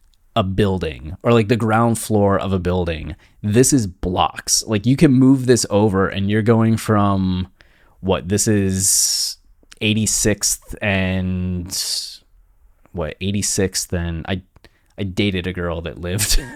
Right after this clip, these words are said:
<laughs> at eighty-second in York, uh, back in the day. So what, eighty-six is, like, up over there, eighty-second's, like, over here. Is that right? Um,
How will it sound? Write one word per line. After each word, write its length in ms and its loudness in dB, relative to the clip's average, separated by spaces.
<laughs> 320 -20
at 280 2
eighty-second 1120 0
in 240 -4
York, 640 -6
uh, 320 0
back 300 0
in 60 -6
the 60 -4
day. 380 -6
So 160 0
what, 240 0
eighty-six 540 0
is, 100 0
like, 240 0
up 140 0
over 180 0
there, 420 0
eighty-second's, 920 -2
like, 340 -4
over 220 -2
here. 400 -4
Is 120 -4
that 140 0
right? 380 -6
Um, 720 -2